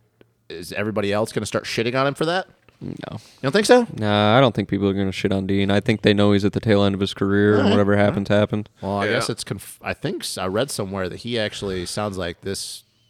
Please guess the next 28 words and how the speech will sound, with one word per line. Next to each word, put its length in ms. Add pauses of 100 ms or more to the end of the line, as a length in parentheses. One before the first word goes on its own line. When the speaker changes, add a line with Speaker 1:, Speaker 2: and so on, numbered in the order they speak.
(220)
Speaker 1:
not 200
telling 300
anyone, 380
but 160
this 180
is, 160
he's 140
done 260
after 220
this 180
year. 180 (200)
I 40
mean, 100
we 80
all 120
kinda 220
knew 220
that 160
he 80
was 100
retiring 300
Speaker 3:
Yeah. 80
Speaker 1:
soon, 200 (380)
but 100
I 80
don't 180
think 200
he's, 560